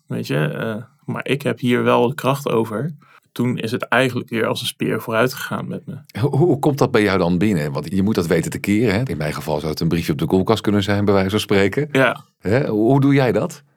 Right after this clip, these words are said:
Speaker 2: Dat je herinnerd wordt aan die, eh, eh, het vermogen dat je zelf de regie hebt?
Speaker 1: Nou, <laughs> ja, voor mij is het voordeel, ik werk nu bij Fameus.
Speaker 2: Er wordt de hele dag aan herinnerd, zeg
Speaker 1: Ja.
Speaker 2: maar.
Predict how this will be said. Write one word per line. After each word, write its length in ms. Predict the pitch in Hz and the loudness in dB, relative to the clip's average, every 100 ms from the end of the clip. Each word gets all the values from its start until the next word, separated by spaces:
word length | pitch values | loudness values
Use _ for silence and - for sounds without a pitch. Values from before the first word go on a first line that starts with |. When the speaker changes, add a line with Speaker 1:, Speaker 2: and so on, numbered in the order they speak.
| _ | _
Speaker 2:
Dat 200 | - 110 | -2 -2
je 80 | 110 | 0
herinnerd 480 | 98 110 117 127 104 | 2 2 4 2 2
wordt 260 | 107 110 - | 2 2 0
aan 220 | 95 98 | -2 0
die, 260 | 98 98 - - _ _ | 0 -2 -6 -20 _ _
eh, 80 | - - | -14 -12
eh, 100 | - - - | -12 -12 -12
het 180 | - 85 | -12 -4
vermogen 460 | - 113 113 113 104 | 2 4 4 4 2
dat 160 | 95 92 | 0 0
je 160 | 95 | -2
zelf 340 | 98 92 104 90 | -2 0 0 2
de 100 | 95 | 0
regie 320 | 90 - 87 | -2 -2 -2
hebt? 260 | 110 - - _ _ _ | -4 -8 -20 _ _ _
Speaker 1:
Nou, 300 | 135 131 131 - - | 2 2 2 -2 -16
<laughs> 120 | - | -6
ja, 180 | 120 123 | -2 -2
voor 140 | 135 | 0
mij 180 | 139 160 | 2 2
is 80 | 151 | 2
het 120 | 127 | -2
voordeel, 420 | - 160 147 120 120 | 0 0 2 0 -2
ik 80 | |
werk 280 | 117 123 135 | 0 0 0
nu 200 | 131 117 | -2 -2
bij 220 | 110 110 | 0 -2
Fameus. 580 | 110 127 123 117 - - - | -2 -2 0 -2 -4 -14 -12
Speaker 2:
Er 60 | 87 | -8
wordt 140 | 78 | -4
de 80 | 95 | 0
hele 240 | 87 98 95 | 2 4 4
dag 220 | 87 92 | 2 2
aan 140 | 92 | 2
herinnerd, 400 | 92 90 82 90 | 2 4 2 2
zeg 100 | - | 2
Speaker 1:
Ja. 160 | 135 160 | 4 2
Speaker 2:
maar. 460 | - - - 170 | -2 -10 -6 -4